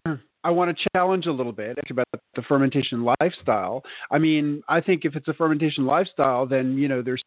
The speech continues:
seven billion of us living it because, you know, almost every individual in almost every part of the world is eating and drinking products of fermentation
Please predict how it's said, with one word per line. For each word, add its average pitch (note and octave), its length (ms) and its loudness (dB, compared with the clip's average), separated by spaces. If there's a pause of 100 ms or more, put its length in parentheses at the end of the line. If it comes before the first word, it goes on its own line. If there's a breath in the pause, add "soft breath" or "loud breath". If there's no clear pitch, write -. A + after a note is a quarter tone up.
seven C#3 320 0
billion C3+ 380 2
of A2+ 80 -2
us A#2+ 180 -2
living C3+ 300 2
it G2 80 -10
because, B2 420 0 (160)
you C#3 80 2
know, A#2+ 220 0
almost E3+ 540 2 (200)
every D#3 220 2
individual D3 720 -2
in A#2+ 80 -4
almost D3+ 560 -2
every C#3+ 280 0
part D3 300 0
of C#3 140 -2
the D3 60 2
world C#3+ 520 2 (320 loud breath)
is D3 180 0
eating D3+ 360 2
and D3+ 100 0
drinking D3 460 0
products C#3 480 0
of C3+ 160 -4
fermentation C#3 640 0